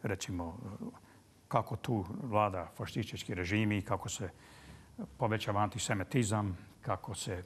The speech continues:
ovaj, manjine ovdje maltretiraju. Od toga dobiva State Department izjave, nedavno što se vidi u novinama, i ove druge, ovaj. To su naši, uzeli su kulturni prostor, medije, mi to nemamo. A, vani nas na kulturnoj razini predstavila Slavenka Drakulić i,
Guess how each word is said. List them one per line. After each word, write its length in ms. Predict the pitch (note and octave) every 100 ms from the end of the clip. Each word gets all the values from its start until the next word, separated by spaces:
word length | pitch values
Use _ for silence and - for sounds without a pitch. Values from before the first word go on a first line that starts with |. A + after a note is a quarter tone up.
| -
ovaj, 340 | G#2 F2 E2+
manjine 600 | E2+ G2 G#2+ G2 A2 G2
ovdje 180 | F2+ F#2+
maltretiraju. 720 | G2 G2 - - C3 B2+ A2 G2+ - - - - - - - -
Od 160 | D#3+
toga 260 | - G#3+ E3
dobiva 340 | A2+ A2+ C#3
State 240 | - - C3+
Department 540 | G2+ - A2 - A2+
izjave, 400 | A#2 G2 G#2 D#3 C#3+ - - -
nedavno 300 | A#2+ F#2+ F2+
što 140 | -
se 140 | G#2 G#2
vidi 180 | F#2 F2+
u 60 |
novinama, 480 | F#2+ A2+ A#2 A2+ G#2 - - -
i 80 | D#3
ove 180 | A#2+ G#2
druge, 400 | F#2+ G#2+ F#2 F2
ovaj. 320 | E2 E2+ E2 - - - - - -
To 140 | G3
su 160 | F#3 D#3
naši, 400 | D3+ F3+ F3+ C3+ - - - -
uzeli 240 | E3 C#3
su 140 | -
kulturni 380 | - E3+ - A#2+
prostor, 440 | - D#3 E3+ - G#2+
medije, 500 | A#2+ D#3+ D3 C#3 A#2+
mi 160 | D3
to 140 | D3 A2+
nemamo. 520 | D3+ D#3 C#3 A#2+ - - - - - - - - C3+
A, 300 | C#3 B2+ A2+ A#2+
vani 340 | B2+ D#3+ C3+
nas 220 | D3 C3
na 60 | A2
kulturnoj 400 | - D3+ C3 A2
razini 280 | G#2 B2+ A2
predstavila 400 | C3 - A#2 G2
Slavenka 380 | C3+ A#2 G#2+
Drakulić 520 | G#2+ A#2+ B2+ A2+ G2+ -
i, 160 | A2+